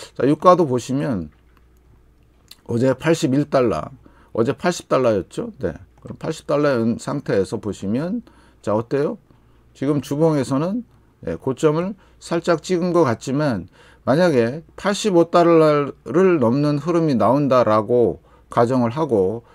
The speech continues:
자, 올라가서 지지하고 다시 백 달러 향해서 올라간다. 이러면, 네, 연준은 완전히 세다는 겁니다.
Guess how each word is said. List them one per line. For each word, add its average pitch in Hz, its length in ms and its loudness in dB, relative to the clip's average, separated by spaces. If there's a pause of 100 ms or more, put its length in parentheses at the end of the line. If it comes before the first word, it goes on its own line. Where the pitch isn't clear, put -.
(120)
자, 113 120 -2
올라가서 139 640 4
지지하고 127 800 0 (220)
다시 143 440 -2
백 113 220 -4
달러 160 260 4
향해서 131 340 -2
올라간다. 104 600 0 (360)
이러면, 170 540 4 (260)
네, 104 220 2
연준은 156 520 2
완전히 151 440 2
세다는 170 460 2
겁니다. 113 480 -2